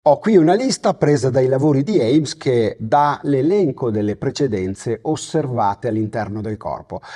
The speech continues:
Il corpo opera il triage dando favore, dando precedenza alla produzione di energia. Quindi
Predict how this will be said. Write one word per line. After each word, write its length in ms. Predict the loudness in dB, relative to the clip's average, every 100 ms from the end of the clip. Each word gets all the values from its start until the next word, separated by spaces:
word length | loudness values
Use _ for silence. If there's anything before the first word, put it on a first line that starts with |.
| -10
Il 100 | -6
corpo 480 | 2 2 2 0 2
opera 380 | 0 0 -2 -2
il 120 | -4
triage 640 | -4 -2 0 -2 -2 -6 -2
dando 760 | 2 2 2 2 0 0 -2 -6
favore, 840 | -4 0 4 6 6 6 2 0 0
dando 480 | 2 2 0 -4
precedenza 760 | -4 -4 0 0 2 2 0 0
alla 180 | 0 0
produzione 800 | -2 -4 -2 -4 -4 -2 0 2
di 100 | 2
energia. 480 | 0 -2 -8 -12 -4
Quindi 400 | 2 2 0